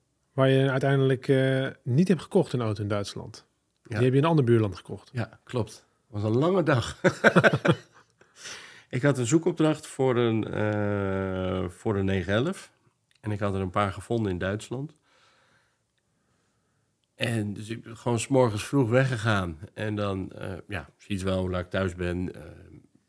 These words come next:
Speaker 2: en uiteindelijk in Duitsland een paar auto's bekeken. Ik denk,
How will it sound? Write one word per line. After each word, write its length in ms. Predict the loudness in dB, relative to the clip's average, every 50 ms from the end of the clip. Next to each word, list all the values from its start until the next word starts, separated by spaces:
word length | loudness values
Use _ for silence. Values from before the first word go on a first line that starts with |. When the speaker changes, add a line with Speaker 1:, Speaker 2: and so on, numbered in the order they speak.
| _ _ _ _ _ _ _ _ _ _ _ _ _
Speaker 2:
en 220 | -8 -8 -6 -6
uiteindelijk 760 | -6 -8 -8 -6 -4 -2 -2 0 0 0 -2 -4 -6 -10 -12
in 240 | -10 -8 -6 -6 -4
Duitsland 420 | -2 -2 -2 -4 -4 -6 -6 -6
een 60 | -6
paar 180 | -4 -2 -2 -2
auto's 300 | -2 -4 -6 -8 -10 -20
bekeken. 440 | -20 -16 _ -10 -10 -10 -10 -12 -20
Ik 80 | -20
denk, 160 | _ -20 _